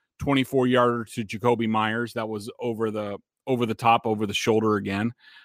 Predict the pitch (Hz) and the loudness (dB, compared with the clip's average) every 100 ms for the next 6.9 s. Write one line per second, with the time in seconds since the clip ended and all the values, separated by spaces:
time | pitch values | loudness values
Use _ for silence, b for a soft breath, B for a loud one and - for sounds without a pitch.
0 | B - 113 110 107 110 107 127 127 123 | B 0 2 4 4 2 0 2 2 2
1 | - _ _ _ _ 127 139 135 139 143 | -4 _ _ _ _ 0 2 4 6 4
2 | 135 151 131 131 113 135 127 - 180 180 | 4 0 0 -2 0 -2 -2 -2 4 4
3 | 175 151 139 139 113 104 135 156 160 156 | 4 0 -2 -2 -2 -4 0 0 0 -2
4 | 139 151 156 151 151 147 139 _ _ _ | -4 -2 -2 0 0 -2 -4 _ _ _
5 | _ _ 123 120 113 104 - - - - | _ _ -4 -2 -2 -4 -10 -14 -20 -20
6 | - _ - 139 123 120 139 143 123 | -20 _ -8 0 2 4 4 4 4